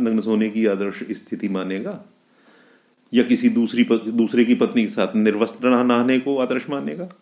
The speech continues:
तो, I mean, this is bizarre। और गांधी जी खुद भी ये बात जानते थे, उनका खुद का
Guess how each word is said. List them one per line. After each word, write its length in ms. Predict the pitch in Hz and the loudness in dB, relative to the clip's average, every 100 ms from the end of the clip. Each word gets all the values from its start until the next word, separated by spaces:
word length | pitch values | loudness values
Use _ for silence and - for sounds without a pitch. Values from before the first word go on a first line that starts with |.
| _ _ _ _ _ _ _ _ _ _ _ _ _ - | _ _ _ _ _ _ _ _ _ _ _ _ _ 0
तो, 360 | 214 - - _ _ _ 170 | 0 0 -14 _ _ _ 0
I 40 | |
mean, 180 | 202 220 - - 139 | 2 2 -2 -4 0
this 160 | 196 208 | 2 2
is 80 | |
bizarre। 640 | 180 190 202 175 98 - - _ _ _ - | 0 2 4 4 2 -4 -20 _ _ _ -10
और 100 | 131 | -2
गांधी 300 | 123 131 170 | 2 4 2
जी 140 | 180 | 0
खुद 200 | 208 160 | 0 0
भी 140 | 170 196 | 0 -2
ये 80 | 202 | 0
बात 200 | 156 127 | 0 0
जानते 380 | 110 95 87 | 0 -2 -4
थे, 160 | 85 92 | -6 -6
उनका 300 | 95 - 175 | -4 -2 -2
खुद 200 | - 185 | -4 -2
का 180 | 214 | -2